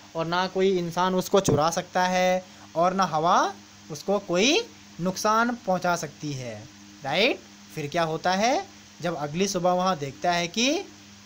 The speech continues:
उ-, अ, उसके ऊपर फिर से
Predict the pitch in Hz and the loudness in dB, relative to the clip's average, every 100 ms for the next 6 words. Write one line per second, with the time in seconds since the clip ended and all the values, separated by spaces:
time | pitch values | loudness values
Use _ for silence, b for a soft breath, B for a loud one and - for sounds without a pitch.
0 | - 151 - 156 151 156 170 - 220 185 | -14 -14 -12 -8 -6 -6 -8 -2 2 2
1 | 170 233 330 453 - - - - - - | 4 4 2 0 -12 -20 -20 -20 -20 -20
2 | - - - 220 214 214 349 | -20 -12 0 0 2 2 2